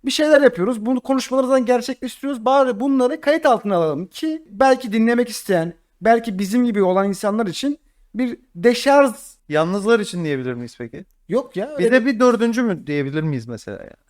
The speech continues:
Speaker 1: Üçüncümüz var işte, yeter o.
Speaker 2: Dördüncü, hani bu var bir oyunun bir dördüncüsü lazım. Dördüncü arkadaşlarımız bizim için dördüncü mü olacak her birisi mesela? Olabilir mi yani? Niye olmasın ya da?
Speaker 1: Olabilir ama şu anda üçümüz varız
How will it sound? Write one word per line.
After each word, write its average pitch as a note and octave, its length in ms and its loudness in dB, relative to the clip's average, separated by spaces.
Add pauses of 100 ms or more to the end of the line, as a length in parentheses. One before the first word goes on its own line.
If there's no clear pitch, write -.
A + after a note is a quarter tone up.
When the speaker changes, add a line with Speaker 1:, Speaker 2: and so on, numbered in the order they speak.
(140)
Speaker 1:
Üçüncümüz F#3+ 520 -2
var C4 100 2
işte, B3+ 200 -4
yeter A#3+ 220 -4
o. C3+ 180 -8
Speaker 2:
Dördüncü, F3 480 0
hani D3 260 -2
bu C3 140 -14 (120)
var F#3+ 220 2
bir F#3 60 -2
oyunun D#3+ 400 -4
bir D3+ 60 -6
dördüncüsü D3+ 520 -6
lazım. C#3 280 -2 (100)
Dördüncü F#3+ 400 0 (320)
arkadaşlarımız F#3+ 760 -2
bizim G3 200 -6
için G3+ 260 -10 (260)
dördüncü E3+ 380 -2
mü A3+ 60 0
olacak C3 280 0
her B2+ 180 -2
birisi A2+ 280 -12
mesela? - 280 -18 (360)
Olabilir F#3+ 420 2
mi G3 140 0
yani? C3 240 -4
Niye F#3+ 100 0
olmasın D#3+ 400 -2
ya A2+ 160 -10
da? - 80 -14 (440)
Speaker 1:
Olabilir A3+ 440 0 (160)
ama B3+ 200 0
şu B3 140 0
anda A#3+ 300 -2
üçümüz A#3+ 360 -4
varız - 380 -12